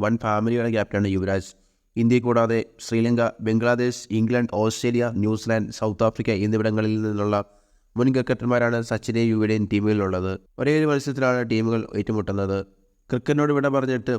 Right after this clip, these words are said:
പത്ത് വർഷത്തിലേറെയായിട്ടും സച്ചിനോടുള്ള ആരാധന ഇഷ്ടത്തിന് ഇപ്പോഴും ഒരു കുറവും ഉണ്ടായിട്ടില്ല. ഇന്ത്യ കണ്ട എക്കാലത്തെയും വലിയ മാച്ച് വിന്നർമാരിലൊരാളായ യുവരാജും ആരാധകരുടെ പ്രിയങ്കരനാണ്.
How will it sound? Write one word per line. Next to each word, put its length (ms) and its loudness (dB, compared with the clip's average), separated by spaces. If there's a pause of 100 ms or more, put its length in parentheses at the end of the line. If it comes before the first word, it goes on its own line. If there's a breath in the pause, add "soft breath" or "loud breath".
പത്ത് 200 -2
വർഷത്തിലേറെയായിട്ടും 800 -2 (180)
സച്ചിനോടുള്ള 500 -2
ആരാധന 460 0
ഇഷ്ടത്തിന് 340 -6
ഇപ്പോഴും 280 0 (100)
ഒരു 120 0
കുറവും 340 0
ഉണ്ടായിട്ടില്ല. 420 -2 (640)
ഇന്ത്യ 240 2
കണ്ട 160 0 (140)
എക്കാലത്തെയും 500 0
വലിയ 240 0
മാച്ച് 340 0
വിന്നർമാരിലൊരാളായ 720 2 (180)
യുവരാജും 360 2 (140)
ആരാധകരുടെ 460 0
പ്രിയങ്കരനാണ്. 580 0